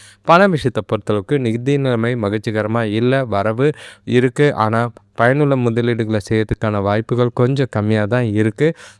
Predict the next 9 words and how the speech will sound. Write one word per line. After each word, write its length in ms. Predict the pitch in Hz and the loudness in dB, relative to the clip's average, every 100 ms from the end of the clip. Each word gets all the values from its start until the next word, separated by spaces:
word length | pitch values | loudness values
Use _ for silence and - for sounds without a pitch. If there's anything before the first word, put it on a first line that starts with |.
| - | -2
முடிஞ்ச 300 | 143 156 139 | 0 2 0
அளவுக்கு 360 | 117 107 117 | 0 0 -2
பணத்தை 360 | - 117 120 117 | -2 -4 -4 -4
கவனமா 400 | 107 113 120 120 | -2 -2 0 -2
கையாண்டு 600 | 110 110 110 107 104 156 156 - _ 113 117 | -2 -2 0 0 0 -2 -4 -12 _ -6 -2
சேமிக்கிறதுக்கு 680 | 139 156 156 135 110 110 110 | 0 0 0 -2 -2 -2 -2
முயற்சி 480 | 101 107 107 107 107 | 0 -2 -4 -6 -4
செஞ்சீங்கன்னா 380 | 95 98 107 165 - | -2 -2 -2 -2 -6
நல்லது. 460 | 107 95 87 107 | -6 -4 -2 -2